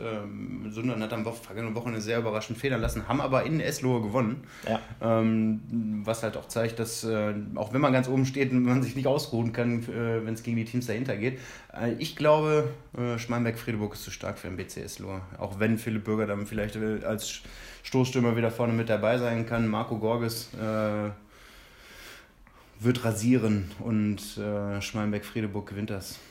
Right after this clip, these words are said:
Speaker 1: Null zu zwei.
Speaker 2: Okay, dann gucken wir mal, ob Marco Gorges mit Drei-Tage-Bart aufläuft
Speaker 1: <laughs>
Speaker 2: oder du das spielerische Rasieren meinst, wovon ich ausgehe. Äh, und ich sag gar nicht viele Worte, das ist eh meistens besser, sondern tippe auf ein Unentschieden.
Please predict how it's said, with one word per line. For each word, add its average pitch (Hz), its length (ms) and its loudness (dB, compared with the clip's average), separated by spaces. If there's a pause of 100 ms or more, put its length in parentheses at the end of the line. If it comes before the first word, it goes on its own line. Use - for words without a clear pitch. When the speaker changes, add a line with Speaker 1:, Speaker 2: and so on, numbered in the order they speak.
(140)
Speaker 1:
Null 113 180 0
zu 117 100 -6
zwei. 104 300 -4 (1200)
Speaker 2:
Okay, 123 420 2
dann 107 160 0
gucken 127 180 0
wir 113 60 4
mal, 113 160 6
ob 110 80 2
Marco 110 300 2
Gorges 113 400 2
mit 113 280 -2
Drei-Tage-Bart 117 680 2
aufläuft 117 640 2
Speaker 1:
<laughs> 104 100 2
Speaker 2:
oder 107 240 6
du 107 380 2 (120)
das 104 200 0
spielerische 127 480 2
Rasieren 120 380 6
meinst, 135 340 4
wovon 127 200 6
ich 120 80 4
ausgehe. 120 560 6 (440)
Äh, 117 600 12
und 131 160 4
ich 127 120 6
sag 123 220 8
gar 123 80 8
nicht 113 160 2
viele 120 260 2
Worte, 113 560 6
das 107 260 0 (140)
ist - 140 -4
eh 113 100 2
meistens 113 400 0
besser, 107 320 2
sondern 110 600 2
tippe - 260 2
auf 107 360 2
ein 104 320 0
Unentschieden. 98 680 -2